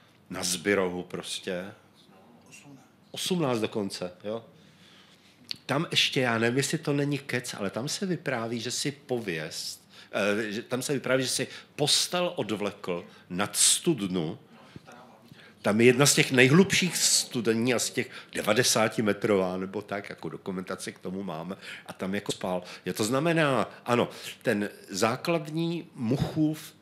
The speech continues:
impuls, aby z tohle to udělal, musí být silný vnitřní impuls, který se nedá popsat jen tak jako z historie věcí nebo z hlediska nějaký prostě pravděpodobnosti, ani ne z hlediska,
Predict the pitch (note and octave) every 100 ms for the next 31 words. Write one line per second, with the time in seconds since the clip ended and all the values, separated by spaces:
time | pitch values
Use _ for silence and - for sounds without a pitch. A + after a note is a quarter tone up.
0 | - B2+ C#3+ - A2 D#2 - F#2 - -
1 | A#2+ C3+ - B2+ A#2 G#2+ G#2+ G#2+ - -
2 | - - A#2 A2 G2+ - - B2 B2 B2+
3 | B2+ G#2 A2+ - A#2 A#2 F#2 F2+ G2 F2+
4 | G2+ - - - - G#2+ G#2+ - G2 F2
5 | G2+ A#2 A#2 A2+ - - - - A2 G#2+
6 | - - _ _ _ _ - G2 G#2 G2+
7 | A#2 C3 A#2 B2+ - - - - A2+ A#2
8 | - B2+ B2 A2+ G2 G2+ - A2+ G#2+ -
9 | - G#2+ F#2+ F#2+ G2 G2+ - - G2+ F#2+
10 | F#2+ - - - - - F#2 F2+ A#2 B2
11 | B2 A#2+ A#2 - - B2 - - - A#2
12 | B2 B2 B2 G2 G2+ G#2+ G#2+ - - -
13 | A2+ A2